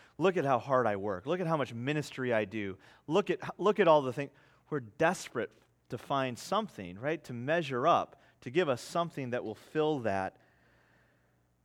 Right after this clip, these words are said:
And we spend our time, right, just boasting and comparing,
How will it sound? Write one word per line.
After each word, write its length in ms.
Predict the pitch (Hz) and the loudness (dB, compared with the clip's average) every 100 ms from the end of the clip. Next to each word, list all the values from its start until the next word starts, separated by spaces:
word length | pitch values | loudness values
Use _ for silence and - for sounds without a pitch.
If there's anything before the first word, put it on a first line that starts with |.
| _ | _
And 100 | 135 | -4
we 80 | 123 | -4
spend 380 | 120 - 175 175 | -4 -2 0 4
our 140 | 131 | 4
time, 520 | 113 131 120 113 98 92 | 4 0 0 2 0 -4
right, 220 | 113 127 | -4 -4
just 240 | 135 120 - 104 | -4 -6 -8 -6
boasting 600 | 120 127 147 - 151 135 | 0 2 0 -4 -4 -2
and 180 | 120 110 | -4 -6
comparing, 720 | 120 101 - 107 98 90 90 | -10 -12 -8 -6 -6 -6 -10